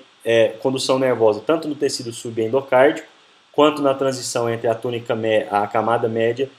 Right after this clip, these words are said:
e a camada epicárdica, né, chamada subepicárdica. Os ramos de feixe atrioventricular se subdividem e penetram na espessura do ventrículo.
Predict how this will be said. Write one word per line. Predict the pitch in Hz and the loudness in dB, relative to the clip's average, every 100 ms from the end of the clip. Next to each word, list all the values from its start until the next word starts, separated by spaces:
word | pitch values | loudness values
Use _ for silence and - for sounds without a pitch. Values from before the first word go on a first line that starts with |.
| _ - | _ -8
e | 117 | -6
a | |
camada | 113 110 107 110 110 | -4 -2 0 2 0
epicárdica, | 113 - 113 131 - - 113 | -2 -2 0 0 -2 -4 -2
né, | 147 - _ - | -2 -4 _ -8
chamada | 123 120 120 | -2 0 0
subepicárdica. | 117 - 143 131 127 127 117 - 107 143 160 - _ _ _ _ - | -2 -4 -4 0 -2 -4 -8 2 2 2 -2 -20 _ _ _ _ -8
Os | 135 | -4
ramos | 139 208 220 185 | 4 4 4 0
de | 180 | -4
feixe | - 147 143 - | 2 2 2 4
atrioventricular | 147 180 180 139 123 120 113 - 113 156 139 - - _ | 8 8 6 -2 -2 -4 -8 0 4 4 2 -4 -20 _
se | - 131 | -14 -10
subdividem | - 202 196 156 151 113 120 143 202 208 _ _ - | 0 2 2 0 -4 -2 -2 -2 -2 -6 _ _ -6
e | 147 | 0
penetram | 175 165 156 175 180 175 | 4 6 6 4 4 4
na | 160 151 | 6 10
espessura | 185 233 - 202 180 - 180 202 | 10 10 6 4 4 2 4 4
do | 196 | 4
ventrículo. | 185 196 202 147 139 - | 2 -2 -2 -4 -4 -6